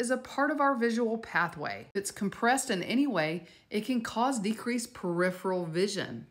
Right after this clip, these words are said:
That doctor understood that, ordered the M R I,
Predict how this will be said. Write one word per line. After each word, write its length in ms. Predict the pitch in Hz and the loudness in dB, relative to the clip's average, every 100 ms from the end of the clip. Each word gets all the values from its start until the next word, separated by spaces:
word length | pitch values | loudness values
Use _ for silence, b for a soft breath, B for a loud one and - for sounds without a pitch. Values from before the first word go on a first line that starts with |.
| _ - | _ -6
That 200 | 202 220 | -2 0
doctor 420 | 220 220 175 - | 0 0 -4 -2
understood 600 | 220 254 254 - 202 175 | 0 0 -2 -2 -2 2
that, 320 | 160 160 - | 0 0 -4
ordered 400 | - 208 240 247 | 0 2 2 0
the 140 | 233 226 | 0 0
M 160 | 190 | 0
R 160 | 165 143 | 0 -2
I, 240 | 139 143 | -4 -6